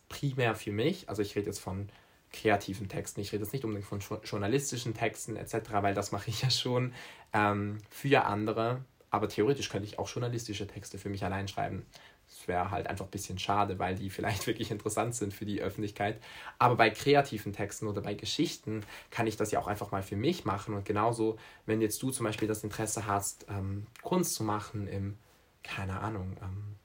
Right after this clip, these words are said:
im bildnerischen Bereich, im, im, im, im Malen oder im Skulpturenformen, dann ist das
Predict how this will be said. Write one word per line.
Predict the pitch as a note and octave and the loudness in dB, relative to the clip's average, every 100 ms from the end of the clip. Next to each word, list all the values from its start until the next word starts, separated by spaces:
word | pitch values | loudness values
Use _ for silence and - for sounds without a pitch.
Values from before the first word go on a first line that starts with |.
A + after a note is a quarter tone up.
| _ - - | _ -20 -8
im | G2+ | 0
bildnerischen | A2+ D#3 - G2+ - F#2+ | 0 0 -2 -6 -4 -6
Bereich, | F#2 G2 G#2 A#2 | -4 -2 -2 -2
im, | G#2 F#2+ - - - _ | -6 -8 -12 -20 -20 _
im, | - F#2+ F#2 F#2 | -4 -2 -2 -4
im, | - F#2+ F#2 F#2 G2 - | -4 -4 -4 -4 -6 -8
im | G2+ G2 | -4 -2
Malen | F#2 G2 A2+ A2+ G2+ G2 | 0 4 4 4 0 -4
oder | F#2+ G2+ F#2+ | -4 -4 -4
im | F#2+ F#2+ G#2 G#2 - | -6 -6 -8 -10 -14
Skulpturenformen, | - - G2+ - - D3+ B2 G2+ G2+ F#2+ G2 A#2+ C#3+ - _ _ _ | -12 -8 -8 -6 0 2 2 -2 -4 -2 0 -2 -6 -14 _ _ _
dann | A2+ G#2+ A2+ | 4 4 2
ist | - - | -2 -2
das | A2+ - | -2 -2